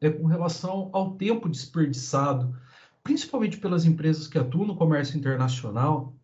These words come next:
né, que é o, é o, é o foco aqui do nosso público, é, principalmente as empresas que atuam no, no comércio internacional, com pagamento de taxas e tributos. É, se gasta muito tempo.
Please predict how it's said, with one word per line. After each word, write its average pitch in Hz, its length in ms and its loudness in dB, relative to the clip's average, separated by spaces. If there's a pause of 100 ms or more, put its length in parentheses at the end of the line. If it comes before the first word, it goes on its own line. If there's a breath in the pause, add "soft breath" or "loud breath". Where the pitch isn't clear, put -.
(120)
né, 139 240 2
que 156 120 -4
é 156 60 4
o, 143 220 0
é 135 80 0
o, 123 260 0
é 135 60 -4
o 139 160 0 (240)
foco 160 320 4
aqui - 80 -12
do 147 80 -8
nosso 127 260 -8
público, 156 420 -2 (540 loud breath)
é, 139 180 2
principalmente 220 520 -6
as 196 100 -4
empresas 170 260 0
que - 120 -4
atuam 156 240 0
no, 135 280 0
no 139 220 4
comércio 135 400 -2
internacional, 127 640 2
com 165 140 2
pagamento 170 420 4
de 175 200 -2
taxas 160 420 2
e 180 680 0
tributos. 190 680 -6 (340 soft breath)
É, 147 140 2
se 160 180 2
gasta 180 460 0
muito 175 380 2
tempo. 127 360 0